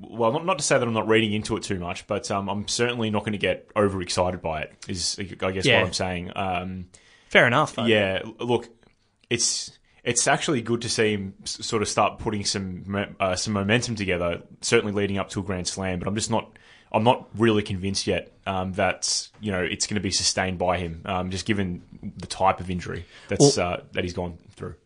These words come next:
Speaker 2: Well, now the seeding for the French Open is interesting. He slips out of the top twenty for the first time since October two thousand and six when he went in.
Speaker 1: Jeez.
Speaker 2: Roger and Rafa one and two. When he slipped out, Roger and Rafa one and two. So,
Speaker 1: <laughs>
Speaker 2: again, as I said last week, the, the longevity of those two is just superb. But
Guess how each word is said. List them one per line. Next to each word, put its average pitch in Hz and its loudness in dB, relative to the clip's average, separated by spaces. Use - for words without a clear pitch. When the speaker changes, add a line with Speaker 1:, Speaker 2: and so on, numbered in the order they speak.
Speaker 2:
Well, 139 4
now 156 8
the 147 4
seeding 147 6
for 123 2
the 113 -2
French 127 0
Open 127 2
is 117 -2
interesting. 117 -4
He 113 -2
slips 151 0
out 151 6
of 139 0
the 131 -2
top 135 -2
twenty 143 -2
for 139 -6
the 131 0
first 151 4
time 131 2
since 127 0
October 127 2
two 143 -2
thousand 127 2
and 117 -2
six - 4
when 143 6
he 127 4
went 143 6
in. 185 6
Speaker 1:
Jeez. 107 -2
Speaker 2:
Roger 143 4
and 143 4
Rafa 147 4
one 143 6
and 139 2
two. 185 4
When 143 4
he 131 4
slipped - 4
out, 196 8
Roger 143 6
and 131 2
Rafa 131 4
one 127 4
and 123 2
two. 120 2
So, 127 6
Speaker 1:
<laughs> - -8
Speaker 2:
again, 156 8
as 156 4
I 147 8
said 139 8
last 147 8
week, 127 4
the, 147 8
the 143 4
longevity 139 6
of 113 -2
those 117 0
two 117 -2
is 113 -8
just - -4
superb. 127 2
But 135 2